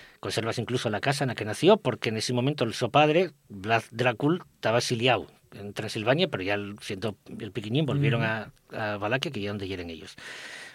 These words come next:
Speaker 1: Bien, pero el caso es que, eh, la idea de Drácula pervive, bueno, queda en la memoria colectiva, la idea de que hubo un voivoda, un príncipe rumano, entre tantos otros, particularmente feroz,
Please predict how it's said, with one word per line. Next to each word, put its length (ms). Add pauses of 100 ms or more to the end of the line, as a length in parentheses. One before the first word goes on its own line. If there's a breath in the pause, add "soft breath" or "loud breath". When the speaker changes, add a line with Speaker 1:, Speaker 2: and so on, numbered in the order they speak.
Speaker 1:
Bien, 220
pero 160
el 40
caso 240
es 140
que, 240 (1120)
eh, 500 (800)
la 220
idea 260
de 200
Drácula 560 (120)
pervive, 440
bueno, 240
queda 240
en 100
la 140
memoria 320
colectiva, 480
la 80
idea 100
de 100
que 120
hubo 80
un 80
voivoda, 440
un 200
príncipe 520
rumano, 440
entre 180
tantos 320
otros, 400
particularmente 720
feroz, 320